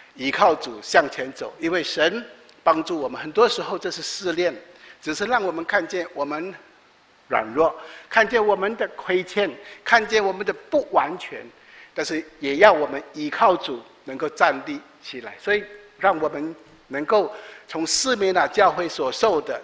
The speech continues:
这个真理，所学习的真理来向前走。还有，我们也知道，经过了这些苦之后，主必赐我们永远的生命跟怎样？跟荣耀。所以这是士每拿教会还有教导我们的，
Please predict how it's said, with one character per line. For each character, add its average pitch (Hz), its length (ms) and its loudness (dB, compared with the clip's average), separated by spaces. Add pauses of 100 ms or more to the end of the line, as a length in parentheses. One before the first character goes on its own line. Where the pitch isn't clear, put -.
(100)
这 196 160 2
个 160 120 0
真 214 340 2
理， 147 200 -10 (100)
所 143 180 -6
学 175 220 4
习 226 160 -2
的 180 80 -2
真 160 240 -2
理 147 120 -8
来 123 120 -10
向 147 300 0
前 123 260 -12
走。 - 120 -16 (400)
还 233 120 -4
有， 285 140 -2
我 202 140 -2
们 294 140 -2
也 220 100 0
知 - 180 -6
道， 214 240 4
经 269 220 -6
过 269 140 8
了 196 80 2
这 208 140 0
些 202 120 0
苦 139 260 -8
之 165 140 0
后， 160 280 4 (320)
主 151 180 2
必 226 220 -2
赐 - 200 -2
我 214 140 6
们 190 240 4 (460)
永 151 420 4
远 165 160 0
的 139 100 -4
生 170 260 -2
命 165 180 -6
跟 151 200 -4
怎 123 160 -10
样？ 127 160 -2 (460)
跟 127 260 0
荣 117 240 -4
耀。 135 200 0 (120)
所 156 140 -2
以 147 40 2
这 190 180 6
是 175 220 0
士 233 260 0
每 185 160 4
拿 180 140 8
教 175 260 6
会 156 260 0 (340)
还 170 240 2
有 185 200 -4 (160)
教 208 160 6
导 175 160 6
我 151 160 2
们 143 180 -6
的， 151 120 -6